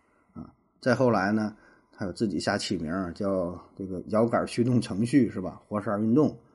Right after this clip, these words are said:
室内武打动作艺术片儿等等啊，各种各样的称呼。那顺便说一下啊，为啥这类电影还叫做毛片儿呢？啊，为啥叫毛片儿啊？这，这，这，因为，因为这个毛豆跟黄豆一样，是吧？所以毛片儿跟黄片儿一样啊。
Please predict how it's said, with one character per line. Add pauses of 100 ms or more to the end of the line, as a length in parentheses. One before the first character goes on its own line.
(140)
室
内
武
打
动
作
艺
术
片
儿 (200)
等
等
啊，
各
种
各
样
的
称
呼。 (1160)
那
顺
便
说
一
下
啊，
为
啥
这
类
电
影
还
叫
做
毛
片
儿
呢？
啊， (160)
为
啥
叫
毛
片
儿
啊？ (540)
这，
这，
这， (120)
因
为， (380)
因
为
这
个
毛
豆
跟
黄
豆
一
样，
是
吧？
所
以
毛
片
儿
跟
黄
片
儿
一
样
啊。